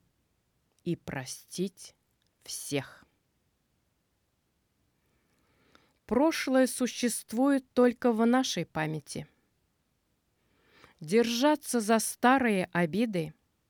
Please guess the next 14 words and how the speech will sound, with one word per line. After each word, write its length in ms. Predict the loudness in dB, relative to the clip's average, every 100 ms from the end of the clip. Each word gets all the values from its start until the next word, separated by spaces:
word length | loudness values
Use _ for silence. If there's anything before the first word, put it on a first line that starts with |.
| _ _ _ _ _ _ _ _ _
значит 600 | -12 -4 -2 -2 -4 -4
наказывать 840 | 0 0 0 0 0 0 0 -2 -4
себя 420 | -8 -8 -4 -4
сегодня 680 | -6 -6 -6 -4 -6 -6 -10
за 180 | -6 -8 -6
то, 200 | -2 -2 -4 _ _ _ _ _ _ _ _ _ -20 -20 -20 -20
что 420 | -10 -10 -2 0 0
кто-то 680 | -4 -8 0 2 2 0 0
другой 560 | 2 0 2 4 4
сделал 800 | 2 -8 -2 0 2 0 -4 -6 -12 _ _ _ _ _
давным-давно. 1600 | -16 -6 -4 -4 -4 -4 -2 -2 -2 -2 -2 -4 -6 -6 -4 -6 -10 _ _ _ _ _ _ _ _ _ _ _ _
Это 340 | -2 -2 -2 -6
же 160 | -6
бессмысленно. 1160 | -6 -6 -8 -8 0 0 0 -4 -6 -6 -8 -12